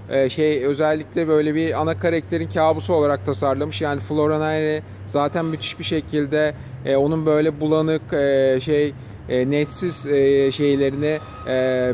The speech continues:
bilinçaltını çok iyi yansıtmış ve, e, bunu genel açıyla da ortaya koyuyor. E, büyük oranda hani dar odakta müthiş kullanılıyor. Yani, e, geniş açı objektiflerle, e, böyle bir dini eğitimin ortasındaki karakterin sıkışmışlığı gerçekten müthiş anlara,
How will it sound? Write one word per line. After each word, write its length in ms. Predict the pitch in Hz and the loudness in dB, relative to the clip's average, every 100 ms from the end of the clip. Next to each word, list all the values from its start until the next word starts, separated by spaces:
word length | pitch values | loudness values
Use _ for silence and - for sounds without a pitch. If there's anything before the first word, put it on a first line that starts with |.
| 120 | -2
bilinçaltını 720 | 143 160 160 151 147 165 175 | -2 -2 0 2 2 -2 -4
çok 240 | 175 160 | -4 -2
iyi 100 | 160 | 0
yansıtmış 560 | 143 135 127 - 175 156 | 0 0 -4 -10 -8 0
ve, 200 | 160 156 - - | 0 0 -6 -6
e, 140 | 135 135 | -4 -2
bunu 160 | 165 | -2
genel 340 | 156 160 165 160 | 0 0 2 0
açıyla 500 | 151 - 160 156 151 | 0 -2 0 2 2
da 260 | 160 160 | 2 4
ortaya 340 | 156 147 160 156 | 2 0 -2 0
koyuyor. 560 | 160 160 156 151 156 - - - | 0 2 2 2 0 -4 -12 0
E, 280 | 135 135 135 | 2 4 2
büyük 240 | 160 165 | 0 2
oranda 400 | 156 156 156 156 | 2 2 2 0
hani 200 | 156 147 | 0 2
dar 140 | 156 | 2
odakta 560 | 160 156 156 151 - 160 | 4 4 2 0 -2 -2
müthiş 260 | 156 - - | -2 -8 -8
kullanılıyor. 640 | 160 143 143 143 147 143 - - - | -2 -2 0 -2 -2 -2 -8 -16 -8
Yani, 300 | 139 139 139 | -4 0 2
e, 160 | 139 135 | 2 0
geniş 340 | 139 156 156 | 0 -2 0
açı 220 | 151 165 | -2 2
objektiflerle, 880 | 156 139 151 143 - 165 156 147 151 - - - - | 2 2 -4 -6 -2 2 2 2 -2 -4 -16 -10 0
e, 180 | 131 135 | 2 4
böyle 280 | 143 147 | 4 2
bir 260 | 156 160 139 | 2 0 0
dini 280 | 151 156 165 | -2 0 2
eğitimin 360 | 160 151 156 | 0 0 -4
ortasındaki 760 | 156 147 156 139 151 151 - 160 | 0 0 -2 -6 -2 -4 -4 -6
karakterin 500 | - 151 147 156 156 | -2 0 0 -2 -4
sıkışmışlığı 680 | 147 - 156 139 131 131 160 | -6 -8 -8 -8 -8 -2 0
gerçekten 520 | 156 156 135 - 160 | 2 0 -2 -6 -4
müthiş 260 | 156 135 - | -4 -6 -2
anlara, 500 | 151 147 147 151 | -2 0 0 0